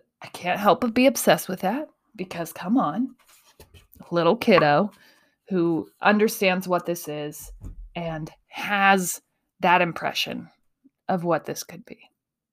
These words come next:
Couldn't love that more. And so we go through the whole class, we go through all the terminology, we're pushing them,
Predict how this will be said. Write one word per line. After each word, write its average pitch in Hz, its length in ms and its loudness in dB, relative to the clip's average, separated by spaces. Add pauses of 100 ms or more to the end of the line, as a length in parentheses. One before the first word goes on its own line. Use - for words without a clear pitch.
(720)
Couldn't 190 300 -6
love - 220 -6
that - 160 -8
more. - 300 -12 (1400)
And 208 260 4
so 196 960 6 (360)
we 208 160 -2
go 226 260 6
through 233 240 -2
the 220 120 -2
whole 220 200 0
class, 185 500 -6
we 175 60 -12
go 196 240 0
through 220 340 2
all 202 160 6
the 202 140 -4
terminology, 180 840 0
we're 214 280 0 (500)
pushing 151 760 -6 (1300)
them, 170 520 -2